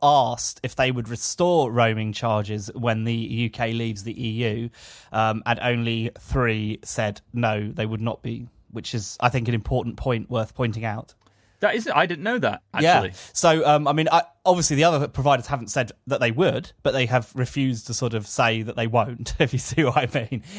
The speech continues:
Speaker 1: Um, so three would carry on, I think, just pretty much as it had before, because it had already abolished roaming charges pretty much, um, at least in most of Europe.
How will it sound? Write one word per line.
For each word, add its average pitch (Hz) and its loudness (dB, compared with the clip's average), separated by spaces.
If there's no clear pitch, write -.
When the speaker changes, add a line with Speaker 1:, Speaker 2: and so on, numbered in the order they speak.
Speaker 1:
Um, 120 0
so 135 2
three 185 2
would 139 -2
carry 123 4
on, 113 2
I 113 2
think, 123 -8
just 113 -8
pretty 127 2
much 117 0
as 117 -2
it 123 0
had 120 2
before, 139 0
because 123 -2
it 120 -4
had 120 -2
already 117 0
abolished 113 -4
roaming 113 0
charges 107 -4
pretty 113 -4
much, 113 -2
um, 117 -2
at 135 -2
least 131 -2
in 113 -4
most 120 0
of 104 -8
Europe. 107 -6